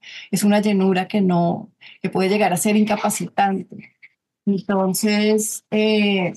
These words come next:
me impresionó mucho que, pues, ya, ya lo vamos a hablar, pero hay gente que toma estos medicamentos que fueron diseñados para tratar la diabetes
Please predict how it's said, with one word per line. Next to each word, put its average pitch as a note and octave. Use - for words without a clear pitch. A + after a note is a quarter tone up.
me A3+
impresionó A3+
mucho A#3
que, E3+
pues, -
ya, -
ya G#3+
lo G#3+
vamos B3+
a C#4
hablar, A3+
pero E3
hay E3+
gente F3+
que B3
toma E3+
estos G3
medicamentos G#3
que G3
fueron F#3
diseñados F3
para E3+
tratar D#3
la F3+
diabetes F3+